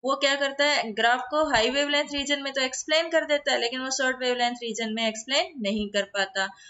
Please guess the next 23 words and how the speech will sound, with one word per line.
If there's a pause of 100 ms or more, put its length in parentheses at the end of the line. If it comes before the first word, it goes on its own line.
(140)
और
जो
ये
विंस
लॉ
है, (340)
ये (1400)
short
wavelength
region
में
explain
कर
देता
है,
लेकिन
it
is
fail
in (520)
high
wavelength
region।